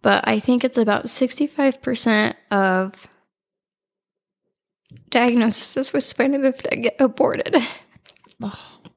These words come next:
Speaker 1: Um, so that's, like, the one big thing I guess I want to stick out to people. Sixty-five percent. That's
Speaker 2: Mm-hmm.
Speaker 1: huge. Um,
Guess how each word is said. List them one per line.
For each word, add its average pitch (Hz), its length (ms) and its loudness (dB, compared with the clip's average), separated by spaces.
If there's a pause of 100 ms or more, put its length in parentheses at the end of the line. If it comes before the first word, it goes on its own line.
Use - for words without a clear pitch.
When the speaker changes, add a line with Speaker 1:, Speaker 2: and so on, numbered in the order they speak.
(520)
Speaker 1:
Um, 254 420 0 (920)
so 277 240 2
that's, 320 240 0
like, 320 160 4
the 269 100 4
one 277 260 0
big 277 160 0
thing 247 220 2
I 214 80 2
guess 233 220 0
I 247 80 4
want 233 280 -2
to - 60 -8
stick - 280 -2
out 202 220 0
to 269 120 0
people. - 360 -6
Sixty-five - 1080 -4
percent. - 460 -4
That's - 240 -8
Speaker 2:
Mm-hmm. - 240 0
Speaker 1:
huge. - 260 -2 (580)
Um, 247 360 2